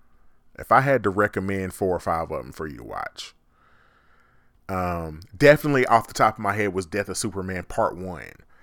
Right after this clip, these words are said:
That shit was fire. Uh, it was the whole Doomsday shit. It was a two-parter. The second part is actually ass. Don't fuck with that. <laughs> Don't fuck with that one, but fuck with Part One. That shit was dope.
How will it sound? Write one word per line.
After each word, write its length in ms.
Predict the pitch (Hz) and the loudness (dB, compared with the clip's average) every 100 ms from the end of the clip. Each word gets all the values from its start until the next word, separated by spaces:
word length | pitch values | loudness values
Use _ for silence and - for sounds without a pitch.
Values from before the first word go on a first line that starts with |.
| - - - | -20 -10 -2
That 200 | 101 - | 0 2
shit 180 | - 80 | 0 -2
was 120 | - | -4
fire. 600 | - 101 92 92 87 92 - _ | 2 4 2 -2 -8 -12 -20 _
Uh, 280 | 87 85 78 | -10 -8 -8
it 100 | - | -8
was 160 | 92 87 | -8 -4
the 80 | 92 | 0
whole 220 | 104 98 | 2 0
Doomsday 540 | 87 101 98 95 95 | 0 -4 -4 -4 -4
shit. 460 | 92 - 92 87 - _ - - | -4 -6 -6 -6 -10 _ -20 -10
It 80 | |
was 140 | 92 90 | -8 -8
a 80 | - | -6
two-parter. 720 | - 147 - 98 90 87 85 _ - - - - | -4 -2 2 2 2 -4 -8 _ -20 -20 -20 -12
The 120 | 95 | -6
second 360 | - 120 113 98 | 0 0 0 -4
part 280 | 101 92 87 | -2 -2 -2
is 80 | |
actually 360 | 95 92 92 80 | -4 -4 -6 -10
ass. 520 | 90 85 69 - - - - | -10 -10 -10 -12 -14 -14 -12
Don't 180 | 90 90 | -10 -4
fuck 200 | 92 - | -4 -4
with 80 | - | 0
that. 920 | - - 719 1077 1077 1077 - 302 220 - | 2 2 0 2 6 8 8 4 -2 -4
<laughs> 140 | - - | -4 0
Don't 160 | 104 | 2
fuck 160 | 113 98 | 4 0
with 140 | 101 | 2
that 200 | 101 90 | 2 2
one, 220 | 78 73 87 | 0 -16 -12
but 120 | 92 | -6
fuck 200 | 104 104 | -2 -2
with 80 | 98 | 0
Part 260 | 104 92 82 | 0 0 0
One. 320 | 78 55 - - | -10 -16 -12 -4
That 160 | 95 | -4
shit 160 | - 92 | -2 -4
was 140 | 92 | -6
dope. 280 | 85 73 - | -8 -10 -12